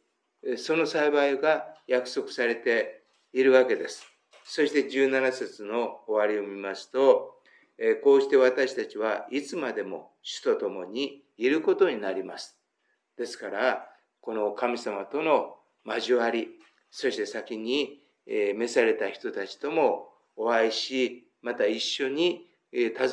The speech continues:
上に携え上げられて、私たちは栄光の中に永遠に生きることができるわけです。だからこれほど素晴らしいことは他にはない。ですから、一世紀の時代の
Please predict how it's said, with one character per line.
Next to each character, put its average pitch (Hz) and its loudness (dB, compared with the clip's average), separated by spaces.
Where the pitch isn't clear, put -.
上 120 6
に 120 -4
携 123 0
え 113 -4
上 117 -8
げ 113 -4
ら 113 -2
れ 107 0
て、 - 2
私 110 -2
た 101 -4
ち 104 -8
は 92 -4
栄 143 4
光 139 0
の 131 -8
中 143 -6
に 101 -10
永 151 4
遠 151 -2
に 143 -2
生 139 -12
き 165 -2
る - 0
こ 107 -6
と 95 -6
が 107 0
で 147 -2
き 160 2
る 156 2
わ 151 2
け 135 2
で 90 -2
す。 - -16
だ 143 2
か 127 6
ら 107 2
こ 147 2
れ 156 4
ほ 151 2
ど 147 0
素 147 -8
晴 147 2
ら 147 -2
し 143 -6
い 123 -2
こ 110 -6
と 104 -2
は 92 -2
他 - -6
に 127 -2
は 101 -2
な 90 -8
い。 - -14
で 147 6
す 147 0
か 135 4
ら、 110 6
一 117 0
世 165 -2
紀 120 -2
の 104 -4
時 107 -14
代 107 0
の 104 -6